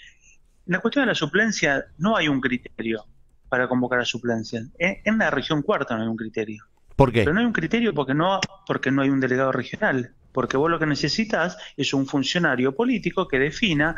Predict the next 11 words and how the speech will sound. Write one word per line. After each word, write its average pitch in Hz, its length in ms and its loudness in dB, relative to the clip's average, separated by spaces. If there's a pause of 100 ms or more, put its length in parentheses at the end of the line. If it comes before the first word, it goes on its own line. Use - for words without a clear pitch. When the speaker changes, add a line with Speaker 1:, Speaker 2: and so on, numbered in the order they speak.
(200)
Speaker 1:
de 127 140 0
qué 170 120 2
manera, 160 600 2 (400)
eh, 131 460 2
cómo 170 260 0
se 151 120 0
va 156 300 2
a 147 80 -2
convocar 143 440 0
a 139 40 -2
suplentes, 170 720 0